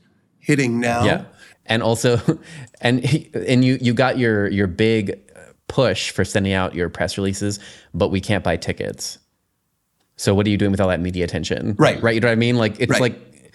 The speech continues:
Speaker 1: Well,
Speaker 2: you can't capture it because people can't buy tickets.
Speaker 1: Again, you can buy tickets for, you can buy tickets for Texas. Buy tickets for Texas.
Speaker 2: Right.
Speaker 1: So,
Speaker 2: Well,
Speaker 1: the, and the, and the other question I have, and you will know this better than I do because you are far more up to speed,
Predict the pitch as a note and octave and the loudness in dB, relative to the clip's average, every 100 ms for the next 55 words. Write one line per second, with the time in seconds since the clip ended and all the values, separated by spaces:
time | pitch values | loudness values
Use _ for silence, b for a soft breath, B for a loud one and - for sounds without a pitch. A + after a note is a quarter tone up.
0 | - G#3+ C3 D#3 C#3 - C#3 - - G2 | 2 4 4 2 -2 0 -2 0 0 0
1 | F#2+ F#2 G2+ A2 B2+ A2+ B2 G#2+ A2 A2 | 0 -2 -2 0 0 0 0 0 -2 -2
2 | D#3+ - E3+ D3+ C4 D3+ F3+ F#3 A3 B3+ | -2 0 2 2 2 2 2 2 0 -2
3 | C#4 - A3 D3 B2 A2 A2+ D3 F3+ A#3 | -4 -6 -6 -4 -4 -4 -4 -4 -6 -6
4 | D4+ F4 - C4+ - _ B B B B | -6 -6 -8 -14 -16 _ B B B B
5 | - B2+ F3 G3 - A3+ D#4 - - A2 | -8 -4 -4 -4 -6 -6 -8 -6 -4 0
6 | G#2 F2 - A2+ G#2 G#2 - G#3+ A3+ A3 | 0 0 -2 0 2 2 2 2 2 0
7 | F#3+ G3+ F#3+ G3 G#3+ A#3+ F#3 D3+ - C#3 | -2 0 0 0 0 0 -2 -2 -4 -6
8 | C#3+ D#3 D3+ A#2+ B2 F3+ E3 C3 A#2+ A#2+ | -4 -2 -2 -2 -2 0 2 2 -2 -6
9 | B2 B2 A#2 A#2+ C#3+ B2 G#2+ A#2+ A2 A#2 | -6 -6 -6 -6 -6 -6 -10 -10 -8 -8
10 | G#2+ - B2 B2 A#2 - A2+ _ - - | -8 -6 -6 -4 -6 -6 -10 _ -10 -2
11 | G#2+ G2 - - C#3 A#2+ G#2+ | -2 -2 -2 2 4 4 0